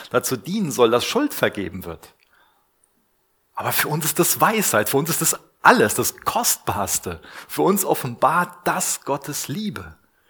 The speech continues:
Für andere ist es einfach nur, „Was für Narren, was für eine Torheit.“ Aber wenn wir dieses, diese Liebe, diese Weisheit nicht im Kreuz sehen,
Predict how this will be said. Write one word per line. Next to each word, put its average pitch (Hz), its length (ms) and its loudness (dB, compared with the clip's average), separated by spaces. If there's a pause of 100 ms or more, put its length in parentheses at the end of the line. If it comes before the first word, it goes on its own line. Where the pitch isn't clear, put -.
(1700)
Für - 200 -10
andere 113 360 -8
ist - 180 -8
es - 100 -8
einfach 101 320 -8
nur, 104 340 -10 (220)
„Was - 240 -4
für 156 140 -4
Narren, 147 420 -2
was - 180 -2
für 196 100 -2
eine 190 200 -2
Torheit.“ 107 880 2 (3500)
Aber 107 220 -2
wenn 107 140 -8
wir 110 120 -4
dieses, 170 960 -8
diese 147 300 -10
Liebe, 135 600 -6
diese 120 380 -8
Weisheit 160 520 -2
nicht 147 160 -8
im 117 160 -8
Kreuz 120 480 0
sehen, 123 380 -6